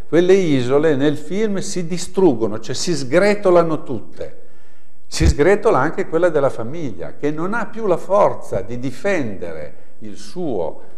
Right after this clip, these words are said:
eh, diciamo, il suo membro, eh, dalle interferenze dell'esterno. Il bullo diventa più potente di chiunque.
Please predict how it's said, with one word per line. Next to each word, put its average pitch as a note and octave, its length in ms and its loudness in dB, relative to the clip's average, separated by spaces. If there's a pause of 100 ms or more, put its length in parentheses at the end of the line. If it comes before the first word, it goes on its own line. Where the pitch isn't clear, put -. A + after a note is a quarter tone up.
(100)
eh, - 80 -4 (480)
diciamo, - 500 -4 (460)
il - 80 -6
suo A2 200 -4
membro, E2 600 -4 (360)
eh, E2+ 880 -6 (160)
dalle D#3 840 2
interferenze B2 1120 -2
dell'esterno. E2 880 -4
Il B2 120 -4
bullo G#3 460 2
diventa C#3+ 440 2
più D3 220 -4
potente D#3+ 560 -2
di C#3+ 160 -4
chiunque. D#2+ 680 -4